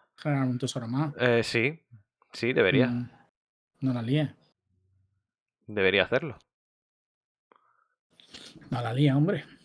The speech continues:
Speaker 2: Vale, eso.
Speaker 1: Y encima tradeas, es decir, que, pf, que ni siquiera tienes que preocuparte en tradear.
Speaker 2: Vale, te cargas unas botas porque ese,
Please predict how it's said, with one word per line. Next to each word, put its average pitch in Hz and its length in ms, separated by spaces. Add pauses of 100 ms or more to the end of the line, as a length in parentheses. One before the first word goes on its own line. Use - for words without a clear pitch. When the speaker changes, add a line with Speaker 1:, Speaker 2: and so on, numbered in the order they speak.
(120)
Speaker 2:
Vale, - 360 (300)
eso. 165 720 (240)
Speaker 1:
Y 151 120
encima 143 280
tradeas, 113 760
es 120 140
decir, 139 160
que, 107 400
pf, - 380
que - 100
ni 131 80
siquiera 131 220
tienes 143 180
que 135 40
preocuparte 123 340
en 123 80
tradear. 117 400 (400)
Speaker 2:
Vale, 95 480
te - 100
cargas 107 300
unas 101 180
botas 143 320
porque 110 200
ese, - 240